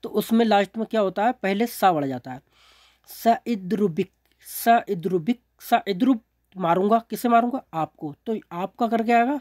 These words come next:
तुम्हें कर, तुम्हें करके आएगा, तो लास्ट में का बढ़ जाएगा, तो "इदरुबिक", आपको मारूंगा, "साइदरुबुक", "साइदरुबिक", आपको मारूंगा, "वल्ला", नहीं तो "अना साइदरुबुक", नहीं तो मैं तुम्हें मारूंगा, वरना मैं तुम्हें मारूंगा, "वल्ला अना साइदरुबिक"।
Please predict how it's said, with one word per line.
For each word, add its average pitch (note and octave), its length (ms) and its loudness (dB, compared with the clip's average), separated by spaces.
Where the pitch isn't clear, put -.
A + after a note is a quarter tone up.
तुम्हें A3+ 240 -2
कर, - 140 -8
तुम्हें G#3+ 200 4
करके A#3 220 2
आएगा, A#3+ 220 4
तो B3+ 140 -6
लास्ट G3 280 0
में G#3 140 -8
का D#3+ 100 -2
बढ़ C#3+ 120 -2
जाएगा, C#3+ 240 -8
तो - 220 -12
"इदरुबिक", F3+ 560 -4
आपको D#3 280 -6
मारूंगा, D#3 380 -4
"साइदरुबुक", A3+ 600 0
"साइदरुबिक", A3+ 600 0
आपको E3+ 280 -8
मारूंगा, D3+ 380 -4
"वल्ला", A3 320 4
नहीं G#3+ 300 0
तो C4 120 -4
"अना G3 240 -2
साइदरुबुक", D3+ 640 -4
नहीं E3 200 -4
तो G3+ 100 -8
मैं A3 120 -4
तुम्हें A#3+ 220 0
मारूंगा, D3 300 0
वरना D#3+ 280 -2
मैं F#3+ 100 -2
तुम्हें B3+ 200 -2
मारूंगा, C#3 360 -2
"वल्ला G3 200 0
अना G#3 140 2
साइदरुबिक"। D3+ 580 -4